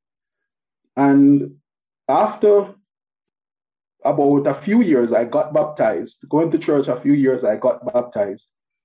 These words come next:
Round about age thirteen, which everyone knows is the challenging years of life. In high school, I decided that this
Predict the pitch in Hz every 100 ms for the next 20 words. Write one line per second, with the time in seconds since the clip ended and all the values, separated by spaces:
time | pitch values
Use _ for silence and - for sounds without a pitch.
0 | _ _ _ _ _ _ - 120 117 131
1 | 156 226 247 226 202 196 160 170 - -
2 | 202 208 208 160 113 92 - _ 135 139
3 | - - 185 277 247 202 160 147 139 127
4 | 117 117 117 - - - 180 180 196 190
5 | 185 180 170 165 147 139 - - - -
6 | 135 175 180 180 - 175 180 180 - _
7 | _ _ _ _ - 143 180 180 175 -
8 | 175 170 175 170 170 160 - _ _ _
9 | _ _ - 127 202